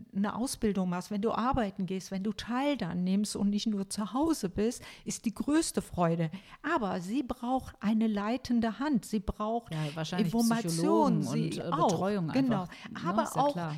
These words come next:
Speaker 1: wie die Welt draußen
Speaker 2: Da sind wir
Speaker 1: funktioniert.
Speaker 2: wirklich, da sind wir wirklich wenig
Speaker 1: Ne?
Speaker 2: aufgestellt in
Speaker 1: Genau.
Speaker 2: Deutschland. Das kriege ich auch so mit, ne? In anderen Ländern ist es oft,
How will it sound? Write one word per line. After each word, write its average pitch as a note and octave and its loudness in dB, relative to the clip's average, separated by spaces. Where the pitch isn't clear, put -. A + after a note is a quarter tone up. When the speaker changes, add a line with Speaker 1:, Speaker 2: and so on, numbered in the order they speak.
Speaker 1:
wie A3+ 0
die A3+ 0
Welt C4+ -4
draußen A3+ -8
Speaker 2:
Da G#3+ 2
sind A#3 4
wir A3 6
Speaker 1:
funktioniert. G3 4
Speaker 2:
wirklich, G#3 0
da G3+ 0
sind G#3 -2
wir F3+ -2
wirklich E3+ -6
wenig F3+ 0
Speaker 1:
Ne? - -6
Speaker 2:
aufgestellt D3 -8
in D3+ -6
Speaker 1:
Genau. D3 -4
Speaker 2:
Deutschland. D3+ -4
Das D3+ -8
kriege E3 -4
ich D#3 -6
auch D#3 -8
so D3+ -8
mit, C#3+ -6
ne? D#3+ -4
In E3+ -6
anderen E3+ -6
Ländern E3 -4
ist E3 -8
es E3 -10
oft, - -10